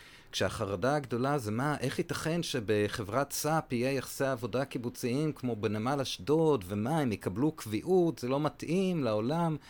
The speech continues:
של הייטק. אז ההסכם הקיבוצי המקומי מתאים את עצמו לצרכים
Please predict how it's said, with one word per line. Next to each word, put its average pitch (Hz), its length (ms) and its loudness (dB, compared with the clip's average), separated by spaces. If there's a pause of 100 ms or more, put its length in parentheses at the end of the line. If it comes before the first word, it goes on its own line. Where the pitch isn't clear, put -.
(200)
של 110 140 -2
הייטק. 151 360 0 (280)
אז 104 140 0
ההסכם 120 380 4
הקיבוצי 160 500 -2
המקומי 107 520 0
מתאים 165 480 2
את 240 140 -4
עצמו 120 420 0
לצרכים 123 840 0